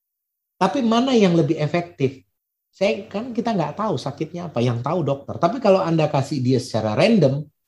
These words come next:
kasih aja nutrisi setelah dia ke dokter, tentu saja boleh didampingi misalnya dengan dia minum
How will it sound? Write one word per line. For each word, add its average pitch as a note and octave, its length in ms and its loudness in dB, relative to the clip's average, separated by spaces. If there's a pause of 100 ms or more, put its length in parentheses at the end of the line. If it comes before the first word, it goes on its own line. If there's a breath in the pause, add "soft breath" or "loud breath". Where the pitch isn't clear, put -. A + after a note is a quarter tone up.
(880)
kasih D3+ 320 -2
aja C#4 160 -2
nutrisi C#3+ 800 0
setelah C3+ 480 2
dia C3+ 160 4
ke C3 160 0
dokter, C#3+ 320 2
tentu A2+ 320 -4
saja D3+ 320 -2
boleh D#3+ 240 2
didampingi C3 640 -2
misalnya B2 400 -4
dengan C#3 320 -2
dia B2+ 240 0
minum B2+ 400 -2